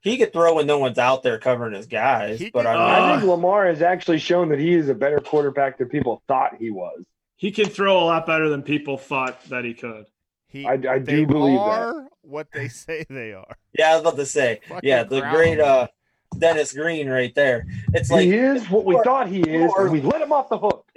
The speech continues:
Speaker 1: <laughs> if you're winning by, crap, if you're winning by seven <laughs> points,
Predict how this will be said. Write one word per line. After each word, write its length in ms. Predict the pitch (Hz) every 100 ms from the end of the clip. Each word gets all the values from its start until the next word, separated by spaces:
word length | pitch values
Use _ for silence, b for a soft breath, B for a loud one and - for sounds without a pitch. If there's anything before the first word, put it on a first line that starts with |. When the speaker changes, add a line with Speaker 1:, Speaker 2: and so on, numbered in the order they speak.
| -
Speaker 1:
<laughs> 200 | - - -
if 340 | - 170 151
you're 240 | 165 240
winning 440 | 175 165 185 170 143
by, 440 | 135 135 127 120 - _ _ _
crap, 180 | - 196
if 60 | 165
you're 120 | 269
winning 220 | 220 190
by 140 | 139 107
seven 400 | - 165 156 131
<laughs> 20 |
points, 480 | - - 151 -